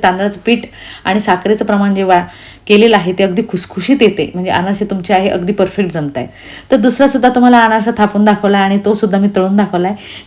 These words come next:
झाऱ्याच्या साहाय्याने आपल्याला तेल वरतून वरतून टाकायचं आहे आणि मस्त खुसखुशीत अनारसे असे आपले तळून घ्यायचे आहेत. तर तशाच प्रकारे थापून घ्यायचे, तळायचे आहेत. तर तुम्हाला मी सांगितलंय,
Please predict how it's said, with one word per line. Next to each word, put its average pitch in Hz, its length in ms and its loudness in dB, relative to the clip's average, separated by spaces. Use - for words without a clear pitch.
झाऱ्याच्या 240 380 4
साहाय्याने 254 320 2
आपल्याला 233 300 2
तेल 226 140 2
वरतून 208 280 0
वरतून 202 260 0
टाकायचं 202 440 0
आहे 196 80 0
आणि 196 100 -2
मस्त 202 320 -2
खुसखुशीत 208 480 -4
अनारसे 190 320 -2
असे 180 140 -4
आपले 180 240 -4
तळून 165 200 -6
घ्यायचे 156 300 -8
आहेत. - 160 -10
तर 269 60 4
तशाच 294 260 2
प्रकारे 277 360 2
थापून 226 300 -2
घ्यायचे, 208 400 2
तळायचे 196 380 2
आहेत. 196 260 -2
तर 196 60 -6
तुम्हाला 202 380 -2
मी 208 140 0
सांगितलंय, 185 640 -2